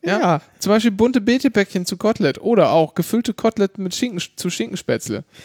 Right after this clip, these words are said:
Speaker 2: Aber das, äh, das Zeichen ist, äh, wenn es halt nicht mit, sondern zu heißt, ist es sofort zwanzig Euro teurer.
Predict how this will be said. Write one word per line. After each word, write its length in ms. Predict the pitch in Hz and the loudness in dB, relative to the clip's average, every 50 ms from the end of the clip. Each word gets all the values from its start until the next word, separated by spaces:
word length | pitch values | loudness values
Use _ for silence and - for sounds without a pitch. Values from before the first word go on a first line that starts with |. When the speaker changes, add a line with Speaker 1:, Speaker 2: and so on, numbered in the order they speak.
| - - - - 139 | -20 -20 -18 -8 0
Speaker 2:
Aber 180 | - 170 175 185 | 2 2 4 4
das, 200 | 202 190 - - | 2 2 2 2
äh, 120 | - 196 | 2 4
das 200 | 185 190 185 - | 6 6 4 4
Zeichen 380 | - 165 175 202 214 - 220 208 | 0 0 0 0 2 0 -2 0
ist, 300 | - 196 175 - - - | 2 0 0 0 -4 -4
äh, 400 | - - 165 160 156 156 160 151 | -2 -2 0 0 -2 -2 -2 -2
wenn 120 | 156 165 | -2 -2
es 140 | 180 - - | -2 -2 -4
halt 140 | 175 160 - | -6 -4 -4
nicht 180 | 170 160 - - | -4 -4 2 4
mit, 260 | 180 294 - - - | 4 4 4 0 -4
sondern 240 | - 160 160 151 151 | -2 0 0 0 -2
zu 280 | - - 254 262 - | 0 2 2 2 2
heißt, 220 | - 131 165 - 170 | 2 -2 -2 0 -2
ist 80 | 170 | -2
es 60 | 143 | -2
sofort 260 | 143 156 - 208 - - | -4 -4 -6 -6 -6 -4
zwanzig 300 | - - 185 185 180 127 | -2 -2 0 0 0 0
Euro 180 | 165 160 156 | 0 -2 -2
teurer. 360 | - - 151 131 - - - | -2 -2 -4 -4 -4 -6 -12